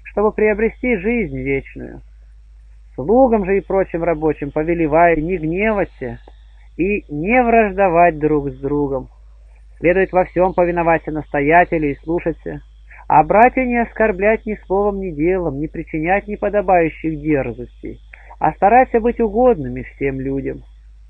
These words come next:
Орудия монастырские и домашние вещи следует беречь, чтобы ничто из них не гибло. К чужому имуществу не прикасайтесь и отнюдь ничего не похищайте, ибо собирание собственного имения великий вред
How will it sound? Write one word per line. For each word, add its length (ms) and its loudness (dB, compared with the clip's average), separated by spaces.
Орудия 520 4
монастырские 800 -2
и 40 -2
домашние 560 -2
вещи 460 -10
следует 340 -2
беречь, 460 -2
чтобы 340 -2
ничто 440 -2
из 220 0
них 260 -8
не 180 -6
гибло. 500 -8
К 80 -20
чужому 520 0
имуществу 520 -4
не 100 -4
прикасайтесь 800 -2
и 100 2
отнюдь 680 4
ничего 480 0
не 140 -2
похищайте, 800 -4
ибо 340 -4
собирание 580 2
собственного 680 -2
имения 520 -2
великий 460 -2
вред 320 0